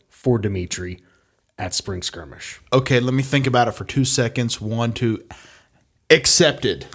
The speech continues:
Speaker 1: Yes.
Speaker 2: It's
Speaker 1: So,
Speaker 2: happening.
Speaker 1: so the, uh, Russian Renegade will be in action at Spring Skirmish against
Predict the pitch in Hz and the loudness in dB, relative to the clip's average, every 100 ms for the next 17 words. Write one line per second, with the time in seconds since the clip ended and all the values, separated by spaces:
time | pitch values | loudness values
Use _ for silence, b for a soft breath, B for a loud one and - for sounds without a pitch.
0 | - - 113 101 - - - 143 143 139 | -20 -4 -2 -2 -2 -6 -2 2 6 6
1 | 131 - 92 - _ B B B B - | 6 2 -6 -10 _ B B B B -10
2 | - 151 143 139 139 139 139 135 131 131 | 0 2 4 2 2 2 2 4 4 2
3 | 127 - _ _ _ _ 165 202 196 202 | 0 -4 _ _ _ _ 2 2 2 2
4 | 202 190 160 127 107 92 - - 151 147 | 2 2 2 0 -2 -8 -14 -2 0 0
5 | 156 156 143 160 151 165 190 - 151 117 | 0 -2 -2 -2 2 2 2 2 0 0
6 | 92 - _ _ _ _ _ - 123 - | -4 -14 _ _ _ _ _ -4 -2 0
7 | 170 165 135 175 180 156 - - 139 131 | 2 2 0 2 4 2 0 -2 -2 0
8 | 156 156 - - | 0 0 -2 -2